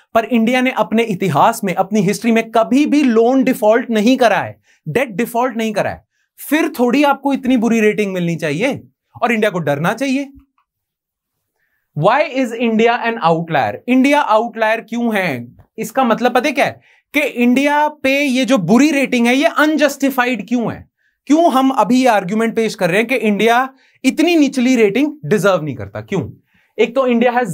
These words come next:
zero sovereign default history, इंडिया की गवर्नमेंट ने हमेशा अपना डेट पूरा किया है। दूसरा, extremely low foreign currency denominated debt, इंडिया पे, इंडिया की गवर्नमेंट पे जितना भी डेट है ना,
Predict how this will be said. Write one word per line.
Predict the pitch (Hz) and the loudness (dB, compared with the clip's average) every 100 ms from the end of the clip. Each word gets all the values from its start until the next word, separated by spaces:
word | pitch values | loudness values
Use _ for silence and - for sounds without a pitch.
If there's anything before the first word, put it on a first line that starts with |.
| 156 | -2
zero | 240 311 | 0 0
sovereign | 302 269 220 233 233 | 0 -2 0 -2 0
default | 214 190 190 | -2 0 0
history, | 185 175 185 | -2 -4 -8
इंडिया | 208 214 226 | -4 0 0
की | 233 | 0
गवर्नमेंट | 190 208 214 220 | 0 0 0 -2
ने | 226 | -2
हमेशा | 190 202 196 226 | -2 -2 0 -2
अपना | 202 214 | -2 -4
डेट | 202 202 | -4 -4
पूरा | 185 165 170 | -6 0 0
किया | 180 170 | -2 -8
है। | 165 - _ _ _ _ | -8 -14 _ _ _ _
दूसरा, | 147 190 196 160 - _ _ _ | -2 0 0 -2 -4 _ _ _
extremely | 247 - 254 294 320 359 | -4 -4 -2 0 2 2
low | 320 320 | 2 0
foreign | 269 247 269 | 2 2 2
currency | 262 254 240 240 | 0 -2 -2 -4
denominated | 240 226 214 214 208 190 196 | -2 0 0 0 0 0 0
debt, | 180 180 - _ _ _ - - | 0 -2 -6 _ _ _ -20 -2
इंडिया | 254 247 294 | 2 4 2
पे, | 311 320 202 220 | 2 -2 -4 -2
इंडिया | 240 262 | 0 2
की | 277 | 0
गवर्नमेंट | 254 240 254 269 | 0 0 0 0
पे | 285 | 0
जितना | 214 247 285 | 0 2 2
भी | 330 | 2
डेट | 233 190 262 240 | 2 0 2 0
है | |
ना, | 202 247 | -2 -4